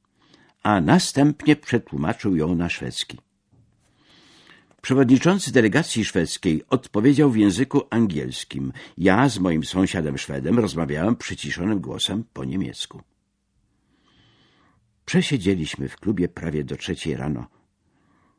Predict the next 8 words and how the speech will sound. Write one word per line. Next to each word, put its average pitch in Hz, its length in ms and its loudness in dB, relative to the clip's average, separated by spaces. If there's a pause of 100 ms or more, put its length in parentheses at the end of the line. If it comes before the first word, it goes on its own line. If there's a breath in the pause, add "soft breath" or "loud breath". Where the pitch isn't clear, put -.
(100)
Noc 110 200 0
była 80 240 -4
mroźna, 104 500 -2 (840)
na 67 140 -6
niebie 95 340 0
jarzyły 85 420 -6
się 80 160 -6
gwiazdy. 64 520 -10